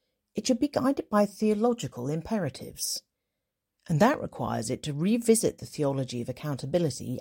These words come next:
outlined above. The problem is not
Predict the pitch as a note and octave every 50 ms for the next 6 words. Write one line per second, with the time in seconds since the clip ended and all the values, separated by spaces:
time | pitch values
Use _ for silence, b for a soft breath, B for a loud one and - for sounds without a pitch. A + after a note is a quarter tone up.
0 | - - C#3 C3 A2+ A2 A#2 A#2 A#2+ A2+ - - D3 A#2+ - - - - - -
1 | - _ _ _ _ _ _ _ _ _ _ _ _ _ _ _ _ _ _ _
2 | _ - A3 - - B3 C4 F4 F4+ F4+ C#4+ F#3+ C#3+ D3+ D3+ E3+ F3+ -